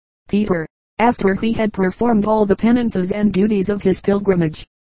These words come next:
demanded an interview with Simeon, the patriarch of the Greek church at Jerusalem.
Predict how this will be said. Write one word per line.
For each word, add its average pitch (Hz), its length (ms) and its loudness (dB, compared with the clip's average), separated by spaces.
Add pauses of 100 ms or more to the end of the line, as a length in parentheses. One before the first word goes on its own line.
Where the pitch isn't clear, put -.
(140)
demanded 208 520 2
an 202 140 2
interview 226 540 2
with 202 260 0
Simeon, 196 460 2 (300)
the 190 100 0
patriarch 214 720 -2
of 208 100 -2
the 196 80 2
Greek 190 280 2
church 208 360 0
at 214 140 -6
Jerusalem. 196 640 0